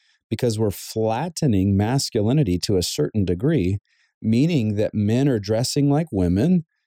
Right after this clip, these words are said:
men are dressing in effeminate ways, men are dressing in ways, putting on makeup, carrying themselves in ways that typically correspond to what a woman does. And in that way, that man has confused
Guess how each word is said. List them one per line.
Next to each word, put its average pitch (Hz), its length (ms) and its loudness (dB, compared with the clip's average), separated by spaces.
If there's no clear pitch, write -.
men 110 260 0
are 110 120 0
dressing 120 560 0
in 110 100 2
effeminate 113 560 0
ways, 98 500 2
men 113 200 2
are 110 100 2
dressing 123 480 0
in 113 140 2
ways, 107 560 0
putting 117 240 0
on 117 180 4
makeup, 107 560 0
carrying 120 480 2
themselves 101 460 -2
in 92 100 0
ways 123 280 2
that - 180 -4
typically - 460 -2
correspond 90 680 -2
to - 140 -2
what 95 160 0
a 104 60 0
woman 123 360 0
does. 67 380 -6
And 113 140 -2
in 165 140 0
that 120 180 -2
way, 151 240 0
that 123 240 -4
man 139 240 2
has 127 180 0
confused 110 840 -2